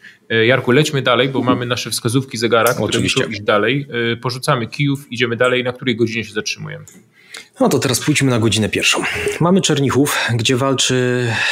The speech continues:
Speaker 2: prawdopodobnie pierwsza samodzielna brygada pancerna, jest to elitarna jednostka,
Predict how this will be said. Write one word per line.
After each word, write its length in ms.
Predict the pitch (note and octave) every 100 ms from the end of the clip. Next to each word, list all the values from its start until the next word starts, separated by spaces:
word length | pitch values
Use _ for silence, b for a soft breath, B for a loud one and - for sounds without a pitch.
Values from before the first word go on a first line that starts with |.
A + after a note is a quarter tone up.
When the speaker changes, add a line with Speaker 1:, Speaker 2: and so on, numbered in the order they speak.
| B -
Speaker 2:
prawdopodobnie 640 | B2 B2+ C#3+ C#3+ C3+ A#2+
pierwsza 280 | - C3 B2+
samodzielna 480 | B2+ A#2+ B2 A#2+ A2
brygada 360 | A#2+ A#2+ A2+
pancerna, 440 | A2 A2 A2 G2+ G#2+
jest 140 | -
to 60 | G#2+
elitarna 420 | A2 A#2 A2 G#2+
jednostka, 760 | G2+ G#2 F#2+ - G2 F#2+ F#2+